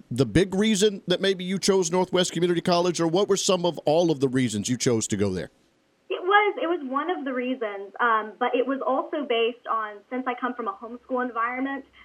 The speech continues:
Speaker 2: um, I'm used to that individual learning. And, um, I learned from Northwest,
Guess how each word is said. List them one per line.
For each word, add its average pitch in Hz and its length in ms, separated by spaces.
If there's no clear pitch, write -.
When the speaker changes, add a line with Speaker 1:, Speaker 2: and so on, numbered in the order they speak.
Speaker 2:
um, 226 240
I'm 233 180
used 294 280
to 285 60
that 233 280
individual 240 1040
learning. 220 480
And, 226 480
um, 208 340
I 220 180
learned 262 520
from 247 180
Northwest, 220 540